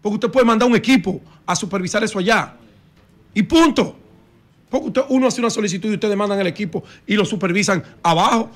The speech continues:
está arriba. ¿Cuál es el problema? Varíen un poco esa bendita norma y resuelvan el problema del agua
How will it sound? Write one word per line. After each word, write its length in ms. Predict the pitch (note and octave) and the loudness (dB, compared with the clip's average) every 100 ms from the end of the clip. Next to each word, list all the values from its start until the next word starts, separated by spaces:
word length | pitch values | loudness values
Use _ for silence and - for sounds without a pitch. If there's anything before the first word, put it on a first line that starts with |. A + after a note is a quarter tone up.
| - | -10
está 260 | D3 C3+ F#3+ | -8 -2 -2
arriba. 380 | F#3+ A#3+ G3+ E3+ | 0 2 2 0
¿Cuál 160 | G3+ | 0
es 80 | G#3+ | 0
el 80 | A3 | 0
problema? 520 | G3 G3 C4 A3 - - - _ _ _ _ _ _ _ C#3 | 0 2 2 2 -4 -14 -20 _ _ _ _ _ _ _ -4
Varíen 400 | F#3 A3+ C4 B3+ | 0 4 4 4
un 140 | A3+ | 4
poco 220 | C4 B3 | 2 2
esa 120 | A#3 | 2
bendita 480 | A#3 A3 F#3 C4 A3+ | 2 2 2 2 2
norma 540 | A#3 C#4+ C4 A3 - - - _ _ _ _ - | 4 4 4 2 -2 -12 -20 _ _ _ _ -8
y 80 | G3+ | -6
resuelvan 580 | G3 D#3 G3 A#3+ B3 A3 | -4 -4 2 2 4 4
el 120 | G3 | 2
problema 360 | F3+ F3 G#3 G#3+ | -2 -4 -4 -4
del 140 | G#3 | -2
agua 400 | F#3+ F3 F3+ | -2 -4 -10